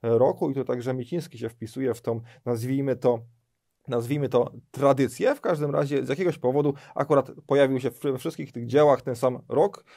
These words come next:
Ci twórcy mogli się nie znać, e, do końca, ale jednak to wszystko się pojawiło. Z jednej strony właśnie z odniesieniem jakimś takim,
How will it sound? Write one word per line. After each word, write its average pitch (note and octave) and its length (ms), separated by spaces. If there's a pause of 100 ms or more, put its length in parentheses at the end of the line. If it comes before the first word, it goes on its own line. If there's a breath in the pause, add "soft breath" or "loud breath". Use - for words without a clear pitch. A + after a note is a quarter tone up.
(180 soft breath)
Ci - 220
twórcy D#3+ 360
mogli C#3+ 220
się D3 140
nie E3 160
znać, C#3 240
e, A#2+ 240
do A2 120
końca, D#3 300
ale B2 120
jednak A#2+ 220
to - 100
wszystko - 260
się A2+ 140
pojawiło. A2+ 500
Z G#2+ 40
jednej A2+ 180
strony A#2 300
właśnie A2+ 260
z G#2+ 40
odniesieniem A2+ 380
jakimś A2+ 340
takim, A#2 300